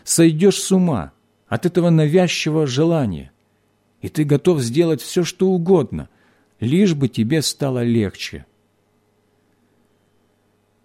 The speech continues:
Так продолжалось примерно полмесяца,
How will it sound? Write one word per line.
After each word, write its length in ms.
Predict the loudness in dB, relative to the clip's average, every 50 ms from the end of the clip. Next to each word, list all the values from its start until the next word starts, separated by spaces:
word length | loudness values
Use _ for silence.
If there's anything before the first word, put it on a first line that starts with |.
| _ _ -2
Так 280 | 0 0 0 0 -2
продолжалось 760 | -2 -2 -2 0 0 -2 -2 -2 -4 -4 -4 -2 -4 -6 -6 -8
примерно 500 | -6 -4 -2 0 0 0 0 0 -2 -2
полмесяца, 920 | -2 -2 0 2 4 4 4 2 0 -4 -8 -10 -10 -10 -12 -12 -12